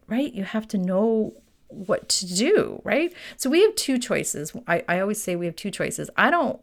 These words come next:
I didn't want to be in that pilot. I didn't, I don't want to be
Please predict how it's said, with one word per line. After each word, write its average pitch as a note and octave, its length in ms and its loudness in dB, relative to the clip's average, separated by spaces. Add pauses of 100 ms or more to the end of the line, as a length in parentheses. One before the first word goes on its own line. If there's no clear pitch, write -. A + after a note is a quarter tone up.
(120)
I A#3 100 4
didn't D4+ 200 2
want G#3 140 2
to G#3 60 0
be F#3 120 -4
in E3+ 100 -4
that D#3 200 -2
pilot. D#3+ 380 -2
I G3 100 -2
didn't, A3 280 0
I G#3 80 2
don't B3 240 0
want F3+ 280 -4
to - 100 -8
be E3 420 -6